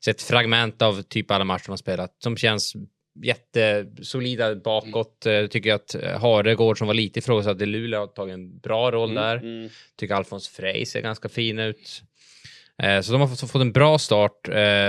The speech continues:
Speaker 1: de ha-, de har ju bra målvakter sen, sen, alltså,
Speaker 2: Mm.
Speaker 1: från grunden. Där har de ju något att jobba vidare med.
Speaker 2: Mm.
Speaker 1: Alltså,
Speaker 2: Frölunda-backen som har två, vad heter
Speaker 1: ja,
Speaker 2: han? Sand-,
Speaker 1: Sundin.
Speaker 2: Sundin.
Speaker 1: Albin Sundin också
Speaker 2: Riktigt bra.
Speaker 1: sett bra ut, ja.
Speaker 3: Ronny Spöck.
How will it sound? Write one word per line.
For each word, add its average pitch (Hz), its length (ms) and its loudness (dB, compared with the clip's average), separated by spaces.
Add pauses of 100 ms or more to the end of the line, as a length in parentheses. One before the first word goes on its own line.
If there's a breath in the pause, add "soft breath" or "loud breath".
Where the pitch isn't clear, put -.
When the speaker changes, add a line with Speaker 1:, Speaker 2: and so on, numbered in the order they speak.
(140)
Speaker 1:
de 110 140 -4
ha-, 123 120 -4
de 120 140 -4
har 143 320 8
ju 131 80 8
bra 104 220 6
målvakter 101 520 -4
sen, 98 320 -10
sen, 98 300 -12
alltså, 98 160 -10
Speaker 2:
Mm. 92 340 -14
Speaker 1:
från 110 140 -6
grunden. 104 540 0
Där 107 140 -2
har 123 60 0
de 113 140 -2
ju 107 60 -6
något 98 140 -10
att 92 80 -10
jobba 92 200 -6
vidare 95 300 -4
med. 90 120 -8
Speaker 2:
Mm. 95 120 -8
Speaker 1:
Alltså, 95 260 -4 (420 loud breath)
Speaker 2:
Frölunda-backen 131 760 0
som 120 120 -8
har 104 80 -4
två, 104 180 -8
vad 110 100 -4
heter 110 80 -2
Speaker 1:
ja, 107 140 0 (100)
Speaker 2:
han? 95 140 -4
Sand-, 135 140 2
Speaker 1:
Sundin. 123 340 0
Speaker 2:
Sundin. 139 380 4
Speaker 1:
Albin 117 240 -4
Sundin 113 320 -4
också 104 380 -4
Speaker 2:
Riktigt 143 380 0
bra. 101 140 0
Speaker 1:
sett 107 120 -4
bra 95 260 0
ut, 90 100 -6
ja. 92 100 -4
Speaker 3:
Ronny 120 200 -4
Spöck. 117 280 -4